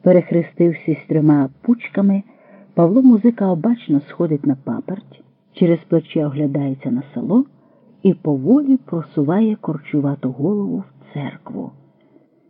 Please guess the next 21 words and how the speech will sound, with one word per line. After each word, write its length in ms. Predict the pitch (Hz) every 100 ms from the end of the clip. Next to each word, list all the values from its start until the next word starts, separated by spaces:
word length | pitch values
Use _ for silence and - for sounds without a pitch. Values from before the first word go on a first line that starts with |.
| _ _ _ _ _ _
А 100 | -
потім 560 | - 233 233 208 202 180 - _ - -
щось 340 | 208 202 -
його 200 | 190 175 160
всмоктує 1000 | - - - 165 175 165 147 - 139 123
в 280 | - _ -
церкву, 560 | 254 247 - 202 208 202 _ _ _ _ _ _ _ _ _
і 120 | 180
Павло 400 | - 156 147 139
Музика 680 | 135 135 135 190 196 175 180 - _ _ _ -
зникає. 720 | 151 147 151 - 123 101 73 - _ _ _ _ _ _ _ _ _ _ - -
Село 360 | 214 269 320 -
оповите 540 | 240 233 214 269 277 262 -
страхом. 640 | - 151 131 - - - - - _ _ _ _ _ _
Павло 320 | - 160 170 175
Музика 400 | 170 160 175 160
ходить 420 | - 160 156 -
від 120 | 139
хати 360 | - 156 156 151
до 120 | 147
хати 460 | - 160 160 139